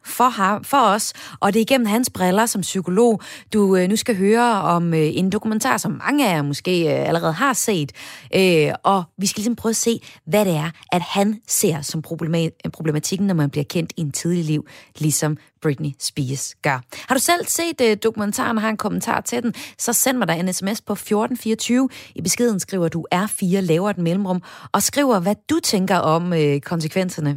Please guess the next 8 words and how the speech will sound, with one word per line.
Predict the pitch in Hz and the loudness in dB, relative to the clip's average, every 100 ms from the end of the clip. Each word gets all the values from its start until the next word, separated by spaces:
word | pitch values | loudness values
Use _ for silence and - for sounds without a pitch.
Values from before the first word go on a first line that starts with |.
| 139 | 0
ved | 175 - | -2 0
at | 160 143 | -2 -2
blive | 143 143 | -4 -4
kendt | - 160 - - | -2 -4 -4 -6
rigtig | 139 - 147 - | -6 -6 -10 -6
tidligt. | - 147 135 131 - _ - - - - - 165 | -4 -2 -2 -4 -8 _ -20 -20 -20 -20 -12 2
Vores | 226 262 | 4 4
psykolog, | - 285 226 220 285 | 2 0 2 4 4